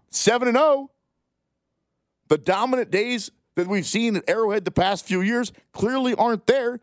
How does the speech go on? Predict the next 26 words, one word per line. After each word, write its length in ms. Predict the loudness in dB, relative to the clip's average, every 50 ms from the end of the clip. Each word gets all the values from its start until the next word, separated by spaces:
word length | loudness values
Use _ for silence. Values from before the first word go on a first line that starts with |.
| _ -4
So 140 | 0 0 0
if 140 | 0 0
you 80 | -2 -2
wanna 160 | 0 0 -2
say, 180 | 0 0 -2 -2
"Well, 300 | 0 0 0 0 0 -2
sports 340 | -2 -4 -2 -2 -2 -4 -6
machine, 460 | -6 -6 -4 -2 -2 -2 -2 -2 -4 _ _ _ _ _ _ _ _ _ _ 0
they're 100 | 2 2
at 60 | 2
least 180 | 0 -2 -4 -2
gonna 180 | -2 0 0
win. 280 | 0 0 0 0 -2 -4 _ -4
They're 120 | -4 -2
gonna 180 | 0 0 -2 0
win 180 | 0 0 0 -2
a 80 | -2
playoff 480 | -2 -2 -2 0 0 0 -2 -2 -4 -4
game 240 | -2 -2 0 0 0
'cause 120 | -2 -2
they're 60 | 0
gonna 160 | -2 -2 0
win 180 | 0 0 0 0
the 60 | 0
division." 520 | -2 0 0 -2 -2 -2 -6 -10 -12 -12 _ _ _ _ _ _ _ _ _ _ _ _ _ _ _ _ _ _ _ _ -18
Uh, 480 | -12 -10 -8 -8 -8 -8 -10 -12 -12